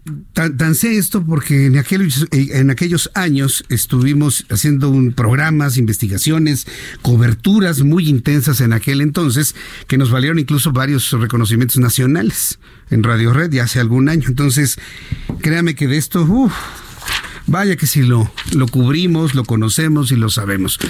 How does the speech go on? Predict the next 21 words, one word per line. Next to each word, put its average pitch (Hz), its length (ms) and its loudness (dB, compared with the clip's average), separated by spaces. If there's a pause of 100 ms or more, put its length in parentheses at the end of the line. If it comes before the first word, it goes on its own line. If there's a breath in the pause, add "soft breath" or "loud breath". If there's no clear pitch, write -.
(220 loud breath)
Por 156 100 0
eso 175 140 0
me 180 100 2
sorprende 156 500 0
tanto, 147 640 0 (540 loud breath)
por 123 140 0
eso 143 140 2
me 139 100 2
sorprende 131 460 0
tanto 143 540 -2
lo 117 180 0
que - 80 -6
está - 120 -2
ocurriendo 127 600 0 (140)
ahora. 151 460 -2 (760 loud breath)
Aunque 127 340 0
el 131 80 2
epicentro 160 720 0
no 135 180 2
es 156 180 0
México, 127 540 -2